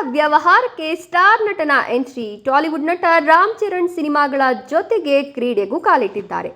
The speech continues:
ಇಂಡಿಯನ್ ಸ್ಟ್ರೀಟ್ ಪ್ರೀಮಿಯರ್ ಲೀಗ್ ಟಿ ಟೆನ್ ನಲ್ಲಿ ಪಾಲುದಾರರಾಗಿದ್ದಾರೆ. ಹೈದರಾಬಾದ್ ತಂಡವನ್ನ ಖರೀದಿಸಲು ರಾಮ್ ಚರಣ್ ಸ್ಪೋರ್ಟ್ಸ್‌ನಲ್ಲೂ ತಮ್ಮ ಶಕ್ತಿ ಪ್ರದರ್ಶನ ಮಾಡಲಿದ್ದಾರೆ.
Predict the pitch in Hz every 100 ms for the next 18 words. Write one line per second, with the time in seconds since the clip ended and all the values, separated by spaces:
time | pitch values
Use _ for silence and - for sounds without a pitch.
0 | _ _ _ _ 294 370 466 453 - 392
1 | 381 381 381 330 320 320 302 269 269 339
2 | 392 403 247 349 370 370 349 302 269 277
3 | 339 - 277 359 302 226 202 190 180 180
4 | - 175 151 - - 233 262 254 262 262
5 | 311 381 440 370 330 277 269 277 277 277
6 | 233 254 403 466 415 294 262 285 - 226
7 | 240 247 254 233 277 247 226 233 - 427
8 | 440 - 233 - 226 339 339 247 302 180
9 | 180 - 170